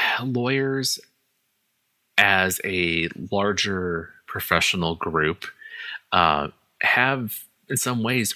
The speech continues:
earned the reputation that they have, uh, a certain level of avarice and graft and trickery and all those things.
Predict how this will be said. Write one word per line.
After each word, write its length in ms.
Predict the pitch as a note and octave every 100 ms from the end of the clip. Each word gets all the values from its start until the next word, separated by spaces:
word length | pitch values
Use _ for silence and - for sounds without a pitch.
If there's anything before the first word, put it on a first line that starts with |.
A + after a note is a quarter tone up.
| -
earned 480 | B2+ D3 F#2 E2+ - - -
the 60 | A#2+
reputation 600 | A#2 A2+ - G2+ - F#2+
that 160 | F2
they 100 | F#2
have, 580 | E2+ G#2 F#2+ D2 D2 - _ - - - - -
uh, 240 | E2+ D#2
a 40 | -
certain 400 | - A2 G2 F#2+
level 280 | F2+ F#2 E2+
of 80 | -
avarice 600 | D#2 D#2 F2 E2+ - -
and 300 | D#2+ D#2 D2+
graft 600 | - E2 E2 F2 - -
and 400 | F2 D2+ C#2+ C#2+ - - - - -
trickery 500 | - C3+ B2+ A#2+ A2
and 80 | G#2+
all 200 | G2 F#2+
those 240 | G#2 A#2+
things. 460 | - D2 D2 D2+